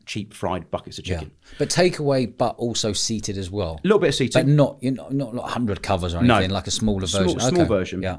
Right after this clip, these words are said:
Speaker 1: Um, and then we got, I, so I was testing the water with this idea with Steve, 'cause we were in business with the voucher website
Speaker 2: Yeah.
Speaker 1: at the time, and a few other mates that, that I'd been talking to, one of which had a shop in Boscombe that was empty.
Speaker 2: Yeah.
Speaker 1: So I said, "Well, let's just try it in there."
Speaker 2: Yeah.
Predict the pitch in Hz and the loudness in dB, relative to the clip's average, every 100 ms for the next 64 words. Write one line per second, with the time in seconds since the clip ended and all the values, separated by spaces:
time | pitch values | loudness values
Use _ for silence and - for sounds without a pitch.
0 | - 101 104 104 - 117 117 113 - _ | -2 2 2 0 0 0 0 -2 -6 _
1 | - 117 123 - 104 - 117 - 110 - | -4 -2 -2 -4 -6 -2 -2 -2 -4 -6
2 | 151 117 107 107 - 90 87 92 87 101 | -6 -4 -2 -2 -4 -6 -4 -4 -2 -2
3 | 87 80 78 - 85 87 90 - 82 85 | -2 -6 -10 -8 -8 -8 -10 -12 -10 -8
4 | 85 82 82 - 82 85 85 - 82 78 | -6 -6 -10 -12 -10 -8 -10 -10 -12 -8
5 | 90 87 76 - 92 90 - - - - | -6 -6 -8 -8 -6 -6 -10 -20 -20 -20
6 | - 87 - 107 92 90 87 90 - - | -10 -10 -4 -2 -2 -2 -4 -4 -6 -8
7 | 92 - 80 85 87 - 87 98 85 92 | -10 -10 -12 -10 -10 -10 -8 -6 -6 -8
8 | - 87 98 90 92 - 87 78 90 - | -6 -4 -2 -4 -6 -8 -12 -8 -8 -8
9 | 82 87 - 95 90 87 95 - - 64 | -8 -8 -8 -8 -8 -6 -6 -8 -14 -18
10 | - 87 80 - _ 107 98 110 117 107 | -12 -12 -12 -18 _ -6 -2 -2 -2 -4
11 | 107 143 - 143 135 117 90 139 113 - | -4 -6 -6 -4 -4 -2 -2 -4 -6 -14
12 | - 82 | -14 -12